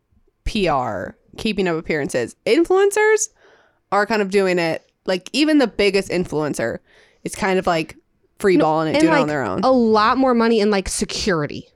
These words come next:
Speaker 1: Yeah. Oh, yeah. Um,
Speaker 2: So I just think, like, people are always so quick to be like, which I don't think, like, we fall in this category 'cause I don't think we're, like,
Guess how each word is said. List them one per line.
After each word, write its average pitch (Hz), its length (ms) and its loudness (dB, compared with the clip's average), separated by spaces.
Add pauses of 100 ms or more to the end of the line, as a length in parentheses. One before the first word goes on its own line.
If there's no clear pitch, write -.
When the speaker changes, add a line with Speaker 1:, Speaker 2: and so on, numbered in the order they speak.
(300)
Speaker 1:
Yeah. - 240 -6 (720)
Oh, 175 160 0
yeah. 90 280 -2 (440)
Um, 247 540 0 (180)
Speaker 2:
So - 220 0
I 294 100 2
just 427 160 0
think, 392 180 0
like, 262 260 2 (600)
people 311 220 2
are 359 60 2
always 285 180 2
so 254 140 2
quick 247 180 0
to 233 100 -2
be 233 80 0
like, 196 400 -2 (1000)
which 240 240 0 (960)
I 233 60 2
don't 262 120 2
think, 240 120 2
like, 196 120 0
we 180 100 4
fall 190 120 -2
in 190 80 2
this 185 100 -2
category 185 420 0
'cause 180 140 -2
I 170 40 2
don't 156 120 0
think 165 180 -2
we're, 165 80 2
like, 147 260 -4